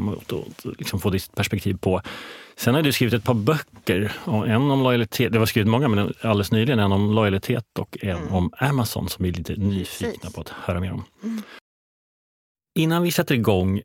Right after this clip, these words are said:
Speaker 1: vill jag bara hälsa från våra vänner på i-boxen som är med oss och hälsar att, eh, nu finns det ännu fler leveransboxar där ute. De finns nära där människor bor. Och visste ni att snart finns det lika många boxar som utlämningsställen?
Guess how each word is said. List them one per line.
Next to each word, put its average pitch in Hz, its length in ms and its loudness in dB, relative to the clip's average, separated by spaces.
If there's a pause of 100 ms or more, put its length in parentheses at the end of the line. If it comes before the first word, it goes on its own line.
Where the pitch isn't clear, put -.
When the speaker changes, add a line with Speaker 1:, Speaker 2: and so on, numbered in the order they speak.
Speaker 1:
vill 104 440 2
jag 104 260 0
bara 98 160 2
hälsa 87 680 -2
från 92 260 0
våra 87 180 0
vänner 82 340 0
på - 200 -8
i-boxen 127 640 2
som 98 400 0
är 85 260 -2
med 110 320 2
oss 131 340 -2
och - 400 -2 (120)
hälsar 104 480 0
att, - 480 -6
eh, 92 200 2 (220)
nu 123 400 0
finns 85 300 -6
det - 80 -10 (100)
ännu 147 220 2
fler 101 360 -2
leveransboxar 95 960 -2 (120)
där 90 160 0
ute. 87 560 -8
De 87 220 -2
finns - 300 -4
nära 101 460 4
där 110 120 0
människor 98 760 -2
bor. 147 640 0
Och 123 240 -2
visste 117 200 0
ni 123 60 2
att - 200 -2
snart 131 260 -2
finns 156 140 -2
det 151 60 0
lika 143 160 2
många 104 140 2
boxar - 440 -2
som - 180 -2
utlämningsställen? 90 1040 -2